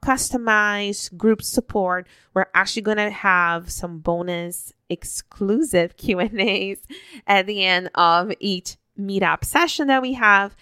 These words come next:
And of course, you get lifetime access to the recording, so you can re-listen to the formula as many times as you need. But we're gonna break down what it,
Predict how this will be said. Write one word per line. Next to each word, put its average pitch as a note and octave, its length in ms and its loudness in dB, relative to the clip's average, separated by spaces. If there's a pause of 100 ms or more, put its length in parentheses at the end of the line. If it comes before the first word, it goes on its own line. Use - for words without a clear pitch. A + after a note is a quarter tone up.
(260)
And - 100 -4
of F#3 140 -2 (100)
course, F3+ 260 -6
you F#3+ 60 -10
get E3 260 -10
lifetime F3+ 440 0
access E3 760 0
to F3 140 -2
the D#3 100 -2
recording, F3 600 -4
so F3 220 -6
you E3+ 140 -6
can D#3 300 -6 (380)
re-listen G3+ 580 -2
to - 140 -12
the F#3+ 100 -4
formula F3 400 -4
as E3 160 -8
many E3 200 -8
times E3+ 300 -10
as D#3+ 160 -6
you E3 60 -10
need. D#3+ 260 -14 (300)
But G3+ 120 6
we're F#3+ 100 4
gonna G#3 200 2
break A#3+ 400 0
down F#3 600 4
what F3+ 240 4
it, G#3 200 -4